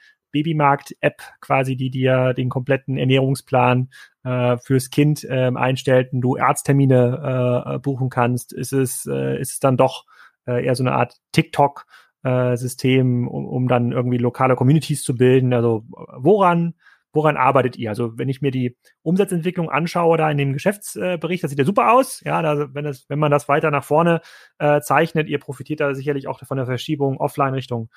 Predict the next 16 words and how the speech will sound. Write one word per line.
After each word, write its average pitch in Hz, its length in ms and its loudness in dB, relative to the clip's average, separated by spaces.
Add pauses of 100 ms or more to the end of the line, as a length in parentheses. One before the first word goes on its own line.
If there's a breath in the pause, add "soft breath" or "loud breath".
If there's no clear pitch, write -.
(300 loud breath)
ähm, 127 540 -4
online, 170 600 2
werdet 127 520 -4
euren 127 320 0
Laden, 123 480 -2
äh, 131 220 -6
zunehmend 147 360 -2
professionalisieren, 131 720 2
also 117 380 0
wird 120 180 -4
immer 139 300 -8
effizienter 139 540 -4
in 143 120 -4
allen 135 240 -2
Bereichen. 135 420 0
Da 120 240 0